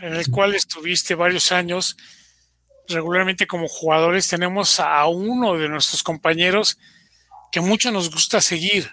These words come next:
porque igual su liderazgo, su entusiasmo, sus deseos,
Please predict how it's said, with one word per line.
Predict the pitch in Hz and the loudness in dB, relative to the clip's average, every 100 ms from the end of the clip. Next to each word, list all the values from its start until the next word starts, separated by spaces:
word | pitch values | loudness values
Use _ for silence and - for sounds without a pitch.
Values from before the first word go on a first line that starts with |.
| _ _ _ _ | _ _ _ _
porque | 151 139 - 143 143 | -14 -12 -8 -6 -6
igual | 143 156 170 190 180 - - _ | -4 2 4 2 -4 -14 -20 _
su | - 165 | -4 -2
liderazgo, | 160 156 156 170 185 175 180 180 | -2 2 2 4 2 0 -2 -2
su | - | -4
entusiasmo, | 143 147 - 180 185 175 180 175 180 _ - - - | -8 -2 0 2 2 0 -2 -2 -4 _ -20 -20 -16
sus | 160 147 | -10 -2
deseos, | 139 - 185 190 190 - | 2 4 4 2 0 -4